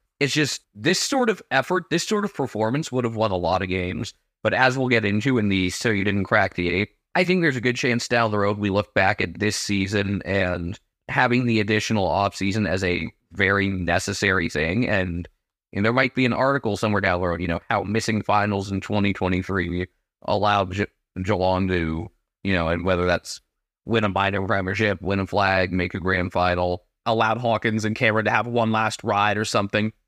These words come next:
Speaker 1: Yeah. This, this is going to be a net positive. Uh,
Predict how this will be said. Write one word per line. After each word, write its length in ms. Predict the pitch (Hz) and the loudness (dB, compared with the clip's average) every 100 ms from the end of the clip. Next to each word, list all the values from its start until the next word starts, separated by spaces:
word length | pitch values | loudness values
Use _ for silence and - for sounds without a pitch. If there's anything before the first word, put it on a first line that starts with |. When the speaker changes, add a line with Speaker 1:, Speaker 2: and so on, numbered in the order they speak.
| _ _ - | _ _ -10
Speaker 1:
Yeah. 240 | 98 53 - _ _ _ - | -6 -6 -10 _ _ _ -4
This, 200 | 107 - _ _ _ _ _ - | -4 -4 _ _ _ _ _ -4
this 180 | 156 | -2
is 60 | 175 | 0
going 280 | 143 120 123 | 2 4 2
to 80 | 110 | 2
be 160 | 110 | 2
a 40 | 107 | 2
net 280 | 98 92 | 4 2
positive. 680 | - 95 82 82 85 85 87 _ _ - | 0 -2 0 0 -2 -2 -12 _ _ -8
Uh, 280 | 110 123 | -2 0